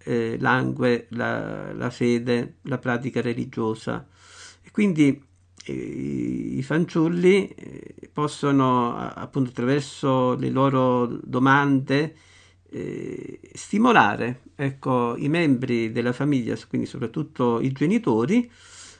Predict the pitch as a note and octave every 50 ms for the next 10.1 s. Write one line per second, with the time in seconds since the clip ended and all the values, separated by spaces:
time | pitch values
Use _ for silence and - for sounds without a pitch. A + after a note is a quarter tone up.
0 | _ _ _ _ _ - - C#3 C3+ C3+ - D#3+ E3 A3 A3+ G#3+ E3+ D3+ C#3 B2
1 | A2+ A2+ A2 - - - G3 F3 - C3 - - - A#2 A2+ A2+ A#2 - - -
2 | - D3 C#3 C3 A#2+ B2 A#2+ - - B2+ A#2+ - A2+ - - - - G3+ F3+ B2
3 | A2 G#2+ A2 C3+ C3+ - _ _ _ _ _ - - - - _ _ _ _ _
4 | _ _ - - C#3 - G3+ G#3 F#3+ E3 D#3+ C#3+ C3+ C3+ C3+ C3 - D#3 D3+ C3+
5 | - - G3 G3 F3+ - - - D#3+ D#3 D3 - - C3+ C3+ B2+ B2+ - D3+ F#3
6 | A3+ A3 - C#3 C3+ C#3 C3 C3 - C#3 C#3 C3+ C3+ - - C#3 C3+ C3 B2 B2
7 | A#2+ - - C3+ B2+ B2 B2+ C3 C3 C3+ - F#3+ F#3+ E3+ C3+ - A#2 A2+ A2+ A#2
8 | B2 A#2+ - - _ - - C3+ C3+ C3+ - D#3 C#3+ - F#3 G#3 F#3 C3+ A#2+ A#2
9 | A2+ A#2+ A#2 B2+ - - - B2 B2+ C3+ C3+ C#3 C#3+ D3+ E3 D#3 - B2 A2+ A2+
10 | -